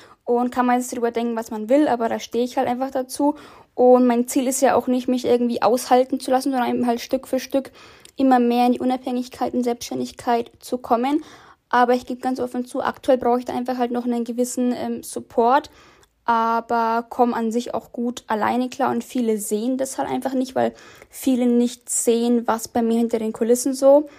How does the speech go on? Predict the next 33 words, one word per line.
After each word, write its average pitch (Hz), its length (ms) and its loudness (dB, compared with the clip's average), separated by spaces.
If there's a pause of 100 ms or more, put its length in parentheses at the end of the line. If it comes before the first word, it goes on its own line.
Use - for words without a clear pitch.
(340)
abgeht. 285 520 2 (260)
Dazu 247 200 0
aber 226 120 2
eine 226 180 0
andere 247 300 2
Podcast-Folge. 262 920 2 (1120)
Und 254 680 4
auch - 140 2
meine 254 240 2
ganze 262 220 0
Persönlichkeitsentwicklung 254 1000 0
und 247 160 0
sowas 254 320 -2
wurde 247 220 2
halt 240 160 2
auch 247 200 2
die - 240 -6
ersten, 247 640 0 (300)
ja, 233 300 2
vier - 260 -2
Jahre 254 300 6
im 262 140 -2
Prinzip 254 440 -6
halt 254 100 0
von 254 160 -4
meinen 226 240 -2
Eltern 285 520 0
hauptsächlich 277 800 -4
supported. 294 880 0 (440)
Ähm, 240 280 2
auch - 200 0
mit, 240 120 -2
ja, 233 300 0